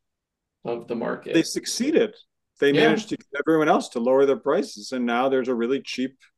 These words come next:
Speaker 2: there are really cheap, pretty good direct drive trainers out there.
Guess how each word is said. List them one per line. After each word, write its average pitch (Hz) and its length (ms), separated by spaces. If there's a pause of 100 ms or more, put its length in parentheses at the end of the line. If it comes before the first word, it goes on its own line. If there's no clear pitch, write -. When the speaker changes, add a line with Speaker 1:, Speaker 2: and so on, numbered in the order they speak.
(520)
Speaker 2:
there 135 140
are 135 120
really 139 280
cheap, 135 440 (960)
pretty 151 200
good 135 340
direct 123 340
drive 131 300
trainers 151 380
out 98 200
there. 92 240